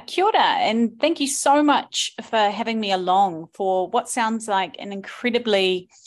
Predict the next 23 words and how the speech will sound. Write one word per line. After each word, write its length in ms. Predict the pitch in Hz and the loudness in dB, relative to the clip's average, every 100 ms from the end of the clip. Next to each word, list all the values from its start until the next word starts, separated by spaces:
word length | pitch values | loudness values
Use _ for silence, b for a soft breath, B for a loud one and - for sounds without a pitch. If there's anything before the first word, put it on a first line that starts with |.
| B B B - | B B B -4
uh, 220 | 180 175 | -2 0
insightful 1040 | 202 196 - 247 254 - - 233 202 196 - | -2 -6 -2 0 0 -2 -2 0 -2 -4 -10
series 800 | - 220 220 202 180 165 165 | -6 -2 0 0 0 -4 -6
that 260 | - 180 - | 0 0 2
I 100 | 185 | -2
think 260 | - 196 196 | -4 -8 -8
is 140 | 185 | -2
documenting, 920 | 214 202 - 208 190 190 190 185 185 B B B B | 0 0 -2 -4 -4 -4 -4 -4 -6 B B B B
uh, 300 | 175 170 156 | 0 2 0
the 160 | 190 | -2
sorts 480 | 202 - 285 277 - | -2 4 4 4 2
of 160 | 240 214 | -2 0
rebellion 760 | 202 202 190 190 185 180 180 | 0 2 2 2 -2 -2 -4
and 460 | 170 165 165 175 - | -6 -6 -8 -10 -10
the 140 | 117 | -6
sorts 380 | 196 - 226 190 | -2 2 2 2
of 60 | 202 | 0
activism 920 | 135 175 214 175 170 180 - 190 196 - B B B | 0 0 -2 0 -2 -4 -6 -10 -14 -18 B B B
that 320 | 175 180 156 - | -2 2 2 2
I 140 | 180 | 0
love 300 | 175 175 165 - | 2 2 0 -6
to 120 | 185 | -10
see 480 | - 180 113 147 | -4 -2 -2 -6